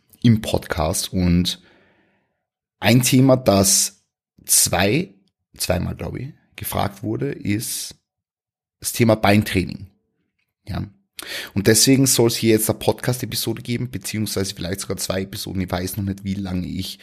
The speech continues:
sprechen werde über die einzelnen Muskelgruppen, wie man brutale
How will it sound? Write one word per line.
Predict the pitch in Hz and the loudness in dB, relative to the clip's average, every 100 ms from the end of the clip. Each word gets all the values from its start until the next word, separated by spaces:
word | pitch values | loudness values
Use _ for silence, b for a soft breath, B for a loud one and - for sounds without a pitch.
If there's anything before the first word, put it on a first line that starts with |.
| B B B B - | B B B B -20
sprechen | - - - 107 - 107 | -10 -8 0 0 2 4
werde | 104 110 123 | 6 8 8
über | 123 110 | 8 6
die | 104 | 4
einzelnen | 135 180 127 | 4 4 4
Muskelgruppen, | 127 120 87 104 104 - _ B B B B B B | 4 0 -4 -2 -2 -4 _ B B B B B B
wie | 101 123 156 | 0 4 6
man | 147 147 156 151 - _ _ _ _ | 6 6 4 0 -4 _ _ _ _
brutale | 107 - 110 - 98 104 107 107 110 113 | -10 -6 -6 0 2 4 4 4 2 -2